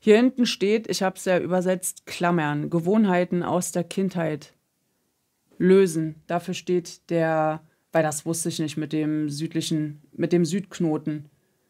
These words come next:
mit dem nordischen. Hä? Was mache ich denn immer mit dem nordischen? Einfach nur Südknoten.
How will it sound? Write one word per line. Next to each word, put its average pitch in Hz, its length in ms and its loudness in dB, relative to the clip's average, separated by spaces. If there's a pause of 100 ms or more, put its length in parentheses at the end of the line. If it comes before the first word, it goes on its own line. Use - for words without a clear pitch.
(120)
mit 165 140 -2
dem 175 120 4
nordischen. 185 540 0 (1500)
Hä? 202 360 -2 (420)
Was - 340 -4
mache 185 240 -2
ich 190 60 -4
denn 208 100 -2
immer 196 140 -2
mit 196 160 0
dem 190 120 2
nordischen? 196 520 0
Einfach 214 340 -4
nur 214 140 2
Südknoten. 170 840 -4